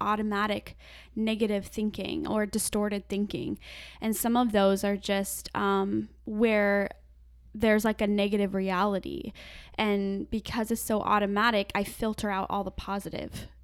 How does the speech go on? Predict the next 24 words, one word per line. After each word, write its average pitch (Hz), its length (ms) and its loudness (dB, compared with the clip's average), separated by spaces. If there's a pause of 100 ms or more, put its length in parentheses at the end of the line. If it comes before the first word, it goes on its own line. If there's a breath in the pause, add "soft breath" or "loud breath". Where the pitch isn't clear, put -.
And, 208 380 0 (100)
and 208 160 0
so 220 220 2
now 220 200 4
I 214 100 2
don't 214 160 0
even 190 180 0
see 190 180 -6
the - 80 -6
positive, 196 800 -4 (440 loud breath)
because 208 720 0
my 196 480 -2 (200)
distorted 226 540 -2
thinking, 202 520 -2 (300)
let's 214 280 -2
just - 200 -6
give 208 120 -2
an 208 60 0
example 196 420 -2
of 190 160 -8
the - 360 -8
negative, 214 640 -2 (600 loud breath)
it'll 226 260 4
only, 226 520 2